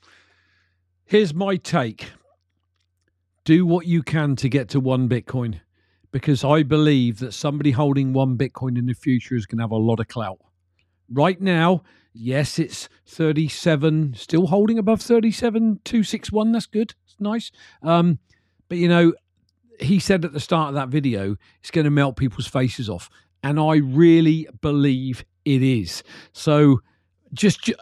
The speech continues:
<sighs> no financial advice. I've gotta keep saying that, but do what you can whilst you can to get to one Bitcoin, because the window of opportunity is closing fast. No one knows if tomorrow we wake up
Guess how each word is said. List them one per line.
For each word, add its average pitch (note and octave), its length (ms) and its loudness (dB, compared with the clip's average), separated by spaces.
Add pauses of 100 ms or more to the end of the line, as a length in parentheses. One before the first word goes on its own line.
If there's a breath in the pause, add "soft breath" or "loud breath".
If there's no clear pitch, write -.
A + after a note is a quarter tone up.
<sighs> - 400 -10
no G3 180 4
financial G#3 600 0
advice. D#3 340 -6
I've F3+ 60 -8
gotta G3 160 -10
keep D#3+ 180 -14
saying F3+ 280 0
that, C3+ 200 -2
but D#3+ 180 0 (500 soft breath)
do G#3 220 4
what G#3 180 2
you G3 140 0
can D#3 500 0
whilst E3+ 640 0
you D3 80 -8
can B2 540 -8 (240 soft breath)
to C#3+ 80 -4
get D3 220 -2
to D#3+ 100 2
one D3 240 2
Bitcoin, C3 420 0
because C#3 300 -2
the E3 100 4
window E3+ 600 2
of D3 120 -6
opportunity D3+ 680 -2
is B2 80 -6
closing C3 460 -6
fast. A#2+ 360 -10 (160 soft breath)
No G3 220 4
one G#3+ 200 0
knows D#3+ 400 -2 (240)
if - 200 -6
tomorrow E3+ 580 2 (300)
we C#3+ 120 0
wake D3 380 0
up - 220 -2